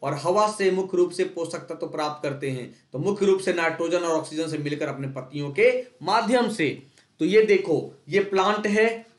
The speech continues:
एनर्जी और सीओ टू किससे मिलेगा? सूरज दादा से मिलेगा। किससे मिलेगा? सूरज से मिलेगा, बिल्कुल समझना। तो ये प्लांट्स है।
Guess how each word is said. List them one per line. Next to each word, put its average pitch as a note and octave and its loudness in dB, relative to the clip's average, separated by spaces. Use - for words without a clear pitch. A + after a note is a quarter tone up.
एनर्जी F#3+ 4
और A#3 4
सीओ G#3 2
टू F#3+ 2
किससे G3+ 0
मिलेगा? F3+ 2
सूरज F3 0
दादा F#3 4
से F3+ 0
मिलेगा। D3 0
किससे C#3+ -6
मिलेगा? E3 2
सूरज D#3 -4
से F3+ -2
मिलेगा, F#3+ 0
बिल्कुल D#3+ 0
समझना। F#3 -2
तो G3+ 6
ये A3+ 6
प्लांट्स A3 0
है। A#3 -2